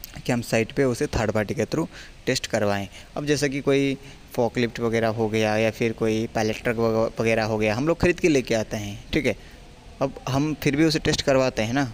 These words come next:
जब कभी नया करके crane आती है, ठीक है, नया अस्सी टन की crane आ गई, हम फिर भी उसे test करवाते हैं ना थर्ड party के तरफ से। हम, हमें तो पता है अस्सी टन capacity है इसकी, हम साठ टन इसमें load दे सकते हैं आराम से करके, लेकिन नहीं, फिर भी हम test कर, करवाते हैं, कराना ज़रूरी होता है।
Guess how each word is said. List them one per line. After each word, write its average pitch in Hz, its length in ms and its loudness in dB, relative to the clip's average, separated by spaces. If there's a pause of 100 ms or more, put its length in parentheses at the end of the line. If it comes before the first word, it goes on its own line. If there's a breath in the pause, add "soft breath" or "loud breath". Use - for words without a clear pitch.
(160)
जब 135 140 2
कभी 143 220 2 (140)
नया 127 260 2
करके 127 300 0
crane 117 280 2
आती 104 280 -2
है, 101 160 -8 (140)
ठीक 123 140 -2
है, 107 80 0 (360 loud breath)
नया 127 160 4
अस्सी 123 180 0
टन 123 140 0
की 120 100 -2
crane 117 240 2
आ 104 120 0
गई, 101 160 -2
हम 113 460 -2
फिर 113 140 2
भी 127 120 0
उसे 131 160 -2
test 123 240 -2
करवाते 117 380 2
हैं 107 60 0
ना 143 100 2
थर्ड 113 200 -2
party 107 220 0
के 110 80 0
तरफ 113 180 0
से। - 120 -4
हम, 117 80 0 (100)
हमें 123 220 0
तो 120 60 2
पता 139 220 -2
है 139 100 4
अस्सी 131 200 -2
टन 131 180 0
capacity 123 540 0
है 123 100 6
इसकी, 120 300 -2 (320 loud breath)
हम 120 140 0
साठ 113 300 -2
टन 123 160 0 (320 loud breath)
इसमें 123 180 2
load 123 240 6
दे 131 120 2
सकते 123 320 0
हैं 117 100 2
आराम 110 240 2
से 110 140 -4
करके, 110 260 -4
लेकिन 110 300 0
नहीं, 107 280 0 (280)
फिर 110 120 -2
भी 123 140 2
हम 135 260 0
test - 200 -2
कर, - 160 -8 (440)
करवाते 110 420 -4
हैं, 104 180 -8 (120)
कराना 107 260 -6
ज़रूरी 101 340 -8
होता - 300 -12
है। 101 180 -12